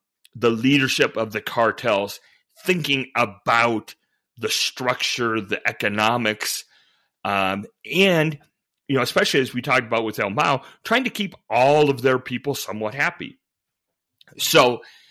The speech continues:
as we already mentioned, the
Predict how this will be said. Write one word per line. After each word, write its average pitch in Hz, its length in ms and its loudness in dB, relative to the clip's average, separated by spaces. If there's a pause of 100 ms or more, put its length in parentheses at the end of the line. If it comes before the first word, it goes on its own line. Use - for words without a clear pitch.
(380)
as 175 320 4
we 175 180 6
already 160 200 8
mentioned, 127 540 -2 (2250)
the 123 720 0